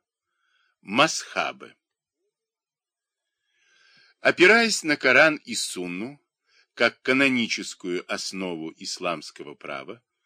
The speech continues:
обособившиеся от богословия законоведы, используя указанные четыре метода решения спорных богословских проблем,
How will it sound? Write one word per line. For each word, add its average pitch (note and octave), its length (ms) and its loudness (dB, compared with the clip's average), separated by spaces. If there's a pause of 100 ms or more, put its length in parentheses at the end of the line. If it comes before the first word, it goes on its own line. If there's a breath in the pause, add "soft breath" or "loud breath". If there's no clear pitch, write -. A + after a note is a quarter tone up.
(500 soft breath)
обособившиеся D3 1160 0
от G2+ 300 -6
богословия G2+ 880 -4
законоведы, F#2+ 920 -4 (520 soft breath)
используя A2 800 0
указанные F#2 760 -2
четыре F2 400 -6
метода F2 460 -6
решения D#2+ 500 -8
спорных D#2+ 560 -12
богословских D#2 800 -16
проблем, C3 520 -6